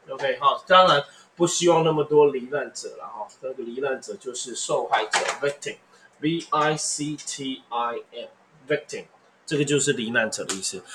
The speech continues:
那 survivor，OK，活下来的，哦，这个是死掉的，活下来的，我是不是应该用打字的就好了？OK，好，<laughs>S U R。V I V O R，这个就不一样了，OK？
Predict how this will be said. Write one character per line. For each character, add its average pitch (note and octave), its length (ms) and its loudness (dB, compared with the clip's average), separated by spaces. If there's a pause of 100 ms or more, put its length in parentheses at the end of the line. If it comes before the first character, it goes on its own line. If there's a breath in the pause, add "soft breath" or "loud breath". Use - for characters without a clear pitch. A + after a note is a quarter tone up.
(140 loud breath)
那 D3+ 140 4
survivor，OK， C3+ 1400 4
活 C3+ 280 -4
下 E3 280 2
来 - 200 0
的， - 220 -8 (540)
哦， - 260 0
这 E3+ 80 -2
个 D3 100 -4
是 E3+ 120 -4
死 - 240 -8
掉 C#3+ 260 2
的， - 80 -8 (960)
活 A#2 160 -4
下 D#3 220 4
来 G2+ 180 -4
的， - 240 -10 (460)
我 - 80 -16
是 E3+ 140 -8
不 F#3 40 -8
是 G#3 80 -4
应 G#3 80 0
该 G#3 120 4
用 F#3 120 2
打 - 220 0
字 D3 240 -2
的 A#2 40 -10
就 C#3 140 2
好 - 220 -4
了？ - 180 -16
OK， G#2+ 200 -8
好， C3 200 -2 (160)
<laughs> - 80 -10
S C#3 360 -4
U C#3 360 -2
R。 A#2 260 -4 (420 soft breath)
V C3 220 -6
I A#2 280 -6 (120)
V A#2 260 -10
O A#2+ 320 2
R， A#2+ 180 -6 (220)
这 C#3+ 100 -4
个 B2+ 120 -4
就 C3 120 -8
不 B2+ 220 -8
一 A2 100 -8
样 A#2 140 -2
了， - 120 -14
OK？ D3 340 2